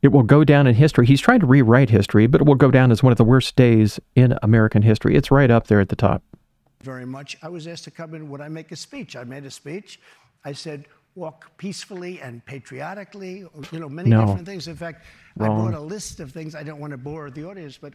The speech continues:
Speaker 2: we can go sentence after sentence after sentence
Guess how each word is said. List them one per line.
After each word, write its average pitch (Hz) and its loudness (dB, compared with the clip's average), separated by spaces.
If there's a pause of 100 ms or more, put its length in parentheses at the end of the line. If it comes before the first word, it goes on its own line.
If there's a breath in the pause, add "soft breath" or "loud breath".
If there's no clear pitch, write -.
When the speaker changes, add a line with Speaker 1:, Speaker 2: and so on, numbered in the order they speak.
Speaker 2:
we 170 -16
can 165 -18
go 156 -18
sentence 220 -18
after 123 -20
sentence 202 -16
after 143 -18
sentence 175 -16